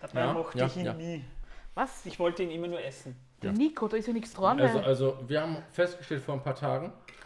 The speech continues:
Speaker 2: ähm, dass der falsche Hase Katze ist.
Speaker 3: Der falsche Hase?
Speaker 2: Falsche Hase ist Katze, ja.
Speaker 3: Aha.
Speaker 1: In der Schweiz. In der Schweiz ist es scheinbar tatsächlich immer noch erlaubt, Hunde und Katzen zu essen.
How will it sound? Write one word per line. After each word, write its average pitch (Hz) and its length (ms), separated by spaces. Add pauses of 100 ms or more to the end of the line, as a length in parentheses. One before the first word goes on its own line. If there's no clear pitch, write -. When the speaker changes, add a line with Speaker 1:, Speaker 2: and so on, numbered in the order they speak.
(480)
Speaker 2:
ähm, 131 480
dass 139 140
der 135 120
falsche 139 320
Hase 143 260
Katze - 360
ist. - 320 (920)
Speaker 3:
Der 170 80
falsche 185 400
Hase? 190 260 (120)
Speaker 2:
Falsche 123 300
Hase 127 200
ist 127 100
Katze, - 320
ja. 117 160 (320)
Speaker 3:
Aha. 175 360
Speaker 1:
In 165 120
der 160 100
Schweiz. 156 560
In 139 100
der 151 80
Schweiz 160 380 (120)
ist 175 140
es 170 120
scheinbar 165 320
tatsächlich 151 400
immer 165 140
noch 170 140
erlaubt, 156 340
Hunde 165 160
und 160 100
Katzen 151 320
zu - 140
essen. - 260